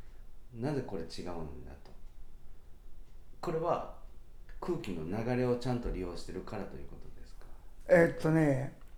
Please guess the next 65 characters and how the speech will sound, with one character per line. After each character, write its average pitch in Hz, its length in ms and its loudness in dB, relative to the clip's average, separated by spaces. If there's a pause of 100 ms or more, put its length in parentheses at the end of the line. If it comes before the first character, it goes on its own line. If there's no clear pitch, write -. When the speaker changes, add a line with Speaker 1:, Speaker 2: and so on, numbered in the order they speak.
(320)
Speaker 2:
お 220 160 12
そ 226 160 12
ら 226 160 12
く 175 280 10
そ 196 120 4
の 185 160 8
会 180 340 12
場 175 260 8
は 165 180 12
二 233 440 12
部 160 80 8
屋 117 180 4 (400)
を 180 240 12
借 151 280 2
り 120 60 0
て、 147 520 4
Speaker 1:
う 101 40 -10
ん。 - 20 -8
う 87 40 -8
ん。 82 60 -10 (420)
Speaker 2:
さ 139 280 0
あ、 143 60 0
四 180 300 4
十 214 140 8
人 185 140 6
か 147 100 4
五 147 180 2
十 196 120 4
人 165 100 4
入 143 100 4
れ 139 80 4
る 131 60 4 (140)
か 127 120 -4
な。 120 220 -4 (460)
Speaker 1:
か 156 120 -2
な 196 100 6
り - 100 0
広 170 180 0
い 98 40 -2
で - 60 -6
す - 120 -8
ね。 - 520 -8
Speaker 2:
で、 170 80 6
大 247 220 12
き - 140 12
な 226 100 12
エ 196 80 12
ア 185 60 12
コ 190 120 6
ン 156 40 6
入 156 100 6
っ - 20 2
て 185 100 4
る 147 60 4
と 147 80 4
思 127 140 2
い - 20 0
ま 117 200 -6
す。 127 120 -4
Speaker 1:
う 113 40 2
ん。 98 280 -4 (720)
Speaker 2:
で、 175 140 6
そ 240 180 8
こ 269 220 12
も、 233 640 12